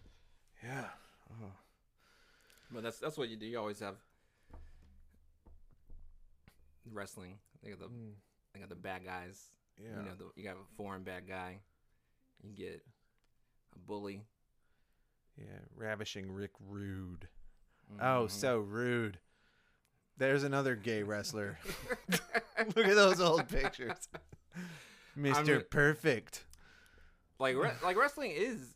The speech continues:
Speaker 2: like, it, it, it, like, it's, it's pretty gay.
Speaker 1: Yeah.
Speaker 2: Like, you're selling, you know,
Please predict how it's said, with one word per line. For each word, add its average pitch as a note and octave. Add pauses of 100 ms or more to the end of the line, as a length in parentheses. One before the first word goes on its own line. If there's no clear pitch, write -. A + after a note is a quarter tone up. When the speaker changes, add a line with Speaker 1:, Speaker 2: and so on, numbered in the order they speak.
(120)
Speaker 2:
like, C3+
it, D3
it, F3+ (160)
it, E3
like, F3
it's, -
it's G3
pretty D4
gay. D#3+ (320)
Speaker 1:
Yeah. B2+
Speaker 2:
Like, B2 (380)
you're B2+
selling, E3+ (120)
you B2
know, A2